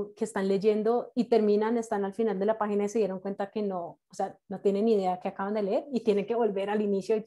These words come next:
volver a leer todo otra vez? Entonces, respirar, ¿listo? Antes de estudiar, en realidad ponerse a disposición del estudio,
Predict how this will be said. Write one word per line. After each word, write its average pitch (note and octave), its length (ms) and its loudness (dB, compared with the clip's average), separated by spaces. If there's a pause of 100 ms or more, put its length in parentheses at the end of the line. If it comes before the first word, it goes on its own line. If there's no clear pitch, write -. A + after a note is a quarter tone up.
volver G#3+ 420 -6
a B3+ 60 2
leer B3+ 340 2 (320)
todo A#3+ 140 4
otra B3 240 2
vez? D4+ 200 -8 (460)
Entonces, F#3+ 460 -4 (1200)
respirar, A#3 720 2 (680)
¿listo? A3+ 340 -8 (220)
Antes G3 320 0
de A3 60 -2
estudiar, G#3+ 500 0 (200)
en A#3+ 160 4
realidad A3 580 6
ponerse A3+ 420 2
a A#3 100 6
disposición A3+ 960 -2
del G3 160 0
estudio, G#3+ 580 -4